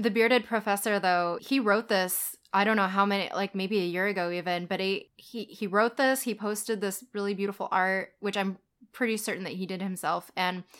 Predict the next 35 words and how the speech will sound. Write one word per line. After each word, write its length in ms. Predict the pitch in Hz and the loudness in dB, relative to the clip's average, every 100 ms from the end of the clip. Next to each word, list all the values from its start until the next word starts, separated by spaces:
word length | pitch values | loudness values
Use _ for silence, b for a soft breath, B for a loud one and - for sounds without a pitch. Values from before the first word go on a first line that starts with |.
| b b | b b
this 180 | 202 - | -10 -4
post 320 | 226 254 247 | 0 0 2
actually 280 | 208 208 180 | 0 -2 -4
has, 240 | 180 226 | -4 -2
like, 140 | 180 - _ - | -4 -6 _ -6
five 160 | 170 | -4
hundred 240 | 175 170 170 | -4 -10 -10
and 260 | 170 170 | -10 -12
seventy 380 | - 180 180 170 | -8 -6 -6 -8
notes 260 | 156 180 196 | -8 -10 -8
on 140 | 151 | -10
it. 200 | 160 165 | -10 -12
It's, 100 | - - _ | -16 -20 _
it's 100 | _ | _
pretty 240 | - 220 202 | -8 -2 0
popular. 500 | 180 175 175 165 170 - | 0 -2 -2 -6 -4 -4
And 160 | 185 | -4
so 200 | - 214 | 2 4
if 180 | 196 - | 4 2
you 100 | 254 | 2
do 140 | 220 220 | 4 4
wanna 220 | 220 220 | 2 0
see 360 | 220 196 202 196 B B B B B B B B | 0 2 0 -2 B B B B B B B B
the 160 | 196 220 | -2 4
art 220 | 208 214 | 4 4
that 100 | 214 | 0
he 140 | 208 | 0
did 220 | 208 202 202 | 2 2 2
that 100 | 190 | 0
we 80 | |
will 120 | 196 196 | 0 2
not 200 | 196 247 | 2 2
be 100 | 240 | 0
posting, 640 | 196 170 - 175 180 185 _ | -2 -6 -6 -6 -6 -10 _
probably, 640 | - 190 185 180 175 175 | 2 2 2 -6 -6 -6